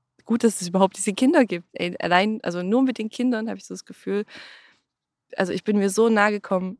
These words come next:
mit diesen Kindern. Ohne die wäre ich jetzt wahrscheinlich immer noch irgendwo in meinem Wald und würde da so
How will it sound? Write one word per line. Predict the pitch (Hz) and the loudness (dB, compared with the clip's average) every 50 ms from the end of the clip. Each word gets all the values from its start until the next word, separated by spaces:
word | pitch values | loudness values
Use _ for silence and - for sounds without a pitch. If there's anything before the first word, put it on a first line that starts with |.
| _ _ _ _ _ _ _ | _ _ _ _ _ _ _
mit | - 180 190 175 | -4 -4 -2 -2
diesen | 190 185 175 175 170 | -2 -4 -4 -6 -6
Kindern. | - 202 185 196 190 170 165 - | -6 -4 -4 -2 -4 -4 -4 -4
Ohne | - - 208 208 196 | 0 2 2 2 2
die | 185 - 190 190 101 - - _ | 0 -4 -4 -4 -4 -4 -6 _
wäre | - 87 180 180 | -2 0 2 2
ich | 196 - | 2 -2
jetzt | - 175 - | -6 -8 -8
wahrscheinlich | 180 175 - 180 175 180 185 | -8 -8 -6 -6 -6 -6 -6
immer | - 190 185 | -6 -6 -6
noch | 180 180 180 - | -6 -6 -8 -4
irgendwo | - 196 202 180 180 | -2 -2 -2 -2 -2
in | 185 | -2
meinem | 175 170 180 185 165 | -2 -2 -2 0 2
Wald | 170 175 190 196 190 | 2 2 2 2 -2
und | 180 175 170 | -6 -8 -8
würde | 175 175 175 | -8 -8 -8
da | 170 175 165 160 | -8 -8 -8 -8
so | 170 170 160 175 | -8 -10 -12 -12